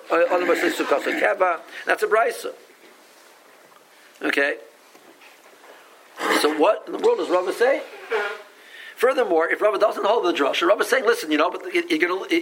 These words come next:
the, the, you're hired to watch the, the, the, the, the Gina. If you go into the sukkah, the Ganovim will come in." Okay. But how's that party for your mitzvah? You got a mitzvah to sit in the sukkah.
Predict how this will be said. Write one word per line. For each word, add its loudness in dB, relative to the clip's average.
the, -2
the, -6
you're 0
hired 0
to 4
watch 0
the, -10
the, -4
the, -6
the, -10
the -10
Gina. 0
If -2
you 2
go 4
into 0
the 2
sukkah, 2
the -4
Ganovim 2
will 2
come -2
in." -4
Okay. -2
But -2
how's 2
that -2
party -2
for -4
your 0
mitzvah? 0
You 0
got 4
a 0
mitzvah 0
to -2
sit -2
in -8
the -6
sukkah. -4